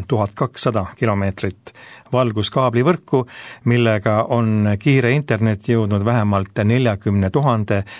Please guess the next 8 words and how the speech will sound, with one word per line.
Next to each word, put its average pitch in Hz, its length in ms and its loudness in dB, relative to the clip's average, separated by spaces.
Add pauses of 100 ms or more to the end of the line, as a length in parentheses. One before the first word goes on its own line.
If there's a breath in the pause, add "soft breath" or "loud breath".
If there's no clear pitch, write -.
(140 loud breath)
maapiirkonna 104 880 0
elanikuni. 95 680 -2 (420 soft breath)
Senise 123 320 0
võrgu 120 240 0
rajamiseks 123 480 0
on 113 80 0
kokku 120 300 -2
eraldatud 107 640 0